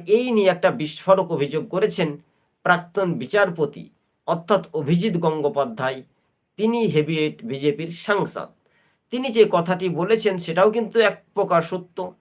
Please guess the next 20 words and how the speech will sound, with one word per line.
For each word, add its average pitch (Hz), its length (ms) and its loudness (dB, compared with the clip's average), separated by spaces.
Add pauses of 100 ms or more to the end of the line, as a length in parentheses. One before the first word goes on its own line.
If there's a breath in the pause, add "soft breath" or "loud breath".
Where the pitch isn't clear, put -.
(540)
তিনশো 202 300 -2
ছাপ্পান্ন 190 500 0
ধারা 185 260 4
জারি 165 320 0
কেন 180 240 2
রাষ্ট্রপতি 175 520 0
শাসন 147 360 -6
করছে 160 400 -6
না? 156 240 -4 (400)
কেন্দ্রীয় 208 380 4
বিজেপি 143 380 -2
নেতৃত্ব 170 540 0
এটাই 170 400 2
নিয়ে 143 220 0
কিন্তু 143 280 -2
একটা, - 340 -2 (420)
একটা 151 220 -2
জ্বালা 185 300 2
যন্ত্রণা। 165 640 0 (520)
পশ্চিমবঙ্গে 165 960 -2